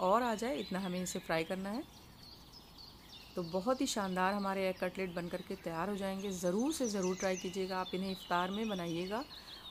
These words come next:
और इंशाल्लाह आपकी फैमिली में ये सभी को बहुत पसंद आएंगे।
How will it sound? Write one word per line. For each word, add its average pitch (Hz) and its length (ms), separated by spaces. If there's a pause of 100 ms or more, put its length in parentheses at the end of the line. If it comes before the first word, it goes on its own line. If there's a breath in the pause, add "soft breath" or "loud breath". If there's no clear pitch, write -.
(160)
और 170 220
इंशाल्लाह 208 420
आपकी 208 180
फैमिली 185 300
में 190 120
ये 190 80
सभी 180 220
को 185 200
बहुत 185 260
पसंद 214 320
आएंगे। 202 320